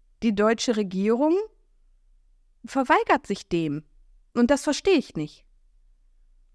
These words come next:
Eben hinzugehen und zu gucken, was, ne, ich gehe in den Dialog und ich guck einfach mal und dann sind eben Veränderungen blöd. Das ist manchmal eben so, ne? Also ich sag jetzt mal, eine gute Geschäftsführung oder eine gute Leitung in großen Firmen oder sonst irgendwas,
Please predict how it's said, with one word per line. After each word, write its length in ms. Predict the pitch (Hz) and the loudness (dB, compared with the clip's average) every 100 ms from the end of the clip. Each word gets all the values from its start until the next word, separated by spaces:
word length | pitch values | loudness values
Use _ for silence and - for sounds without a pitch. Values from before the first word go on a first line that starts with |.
| _ _ _ | _ _ _
Eben 160 | 240 240 | 0 2
hinzugehen 580 | 233 330 - 302 320 294 | 4 2 0 0 2 2
und 120 | 277 | 0
zu 120 | 277 | -4
gucken, 320 | - 320 320 | -4 -4 -2
was, 200 | 311 - _ | -2 -4 _
ne, 260 | 240 294 339 | -2 0 0
ich 180 | 269 - | -2 -2
gehe 140 | 330 | 2
in 80 | 285 | 4
den 140 | 262 | 2
Dialog 560 | 240 240 220 214 185 - | 2 2 2 2 0 0
und 80 | 247 | 0
ich 160 | 262 - | 0 -4
guck 200 | 359 - | -6 -2
einfach 320 | 240 - 208 | -2 -2 -4
mal 140 | 220 214 | 0 0
und 180 | 247 269 | 0 2
dann 220 | 262 262 _ _ _ _ _ _ - | 0 -2 _ _ _ _ _ _ -4
sind 280 | 220 349 | 2 2
eben 200 | 269 285 | 2 2
Veränderungen 760 | 247 269 214 233 226 220 214 190 | 2 -2 0 2 2 0 -4 -2
blöd. 460 | 208 196 175 - _ _ _ _ _ | 0 0 0 -6 _ _ _ _ _
Das 140 | - 214 | -8 -2
ist 180 | 311 320 | 0 2
manchmal 380 | 254 - 202 185 | 2 0 -4 -2
eben 160 | 190 | -4
so, 220 | 180 180 | -4 -4
ne? 180 | 175 262 | 0 2
Also 200 | 320 269 | 2 2
ich 80 | 277 | 0
sag 120 | 285 | 0
jetzt 160 | 285 285 | 0 0
mal, 140 | 294 269 _ _ | 0 0 _ _
eine 80 | 247 | -4
gute 500 | 220 311 370 330 294 - _ - | -2 -2 0 2 0 -2 _ -4
Geschäftsführung 800 | 247 320 339 - - 330 294 | -2 0 -2 -4 -4 -2 0
oder 140 | 269 254 | 0 2
eine 160 | 254 | 0
gute 280 | 233 269 - | 0 -2 -2
Leitung 640 | 214 233 330 - 339 320 | 2 2 2 -2 -2 -2
in 100 | 240 | 0
großen 320 | 254 302 - 277 | 0 -2 0 -4
Firmen 420 | - 294 320 302 | -4 -2 0 2
oder 180 | 285 247 | 0 0
sonst 240 | 262 262 | 0 -2
irgendwas, 220 | 277 - | -4 -6